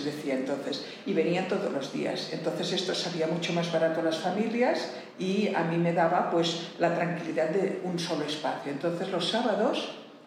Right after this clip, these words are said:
tú imagínate, yo con dieciocho años, los sábados, eh, quedaba con los adolescentes. Y entonces hablábamos de la familia, de los padres, y empezaron a hacerme preguntas de sexualidad. Y yo no tenía ni idea porque no había salido nunca con nadie.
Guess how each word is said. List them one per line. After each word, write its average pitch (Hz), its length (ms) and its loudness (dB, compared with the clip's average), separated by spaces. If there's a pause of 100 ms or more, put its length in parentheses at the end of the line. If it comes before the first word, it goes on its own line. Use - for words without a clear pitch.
(100)
tú 185 60 -4
imagínate, 160 600 0
yo 170 160 2
con 165 160 2
dieciocho 165 460 0
años, 208 240 2 (320)
los 175 180 4
sábados, 202 680 2 (460)
eh, 175 600 4 (540)
quedaba 202 380 2
con 220 120 4
los 196 180 2
adolescentes. - 880 -6 (1080)
Y 190 80 2
entonces 202 380 2
hablábamos 170 460 0
de 151 80 -2
la 143 60 -2
familia, 180 580 -2
de 165 140 0
los 147 220 0
padres, 170 480 2 (280)
y 190 60 0
empezaron 180 500 0
a 196 40 2
hacerme 185 340 0
preguntas 165 500 0
de 180 80 -2
sexualidad. 160 880 0
Y 175 80 -4
yo 170 120 4
no 202 120 2
tenía 165 340 2
ni 160 140 4
idea 170 300 4
porque 165 220 -2
no 147 100 4
había 160 160 4
salido 170 440 2
nunca 165 300 2
con 143 160 2
nadie. 127 320 2